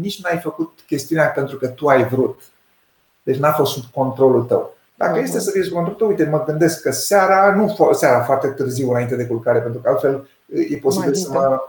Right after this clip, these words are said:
Speaker 1: viziteze mai mult decât ar fi cazul. Poate înainte de masa de seară, să spunem așa, să-mi rezerv cinci-zece minute, să mă gândesc la situația aia, să simt, să mă las să simt, să mă las să simt.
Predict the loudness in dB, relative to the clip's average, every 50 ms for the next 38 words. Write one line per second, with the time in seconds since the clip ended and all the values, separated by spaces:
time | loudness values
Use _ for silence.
0 | -14 -16 -12 -10 -8 -8 -8 -4 2 4 6 6 6 4 2 2 2 2 -2 -2
1 | -2 -2 0 0 0 0 0 0 -2 -2 -4 -8 -10 -14 _ -4 -2 -2 -2 -4
2 | -8 -12 -8 -4 -2 -2 0 -2 -4 -4 -2 -2 -2 -2 -2 -2 -2 -4 -2 -2
3 | 0 2 2 0 0 -6 -14 _ _ _ _ _ -14 -6 0 2 2 2 2 2
4 | 0 -2 -2 -4 -2 -2 -2 -2 -2 -4 -6 -10 -12 -10 -10 -8 -8 -8 -8 -8
5 | -4 -2 0 2 2 2 0 -2 -6 -8 -6 -2 0 0 2 4 4 4 4 4
6 | -2 -10 -18 -20 -20 _ _ -6 -4 -2 -2 2 4 4 4 4 2 -2 -2 -4
7 | -6 -6 -6 -8 -8 -6 -6 -6 -6 -4 -4 -2 -2 -2 -2 -4 -4 -4 -2 -2
8 | -2 0 0 0 0 0 0 -2 -4 -4 -2 -2 -2 -2 -2 -4 -6 -6 -2 -2
9 | 0 0 0 0 -2 -2 -4 -4 -6 -6 -4 -6 -6 -8 -8 -12 -16 _ -18 -14
10 | -8 -6 -2 0 0 0 0 0 -2 -6 -8 -10 -10 -12 -10 -12 -12 -14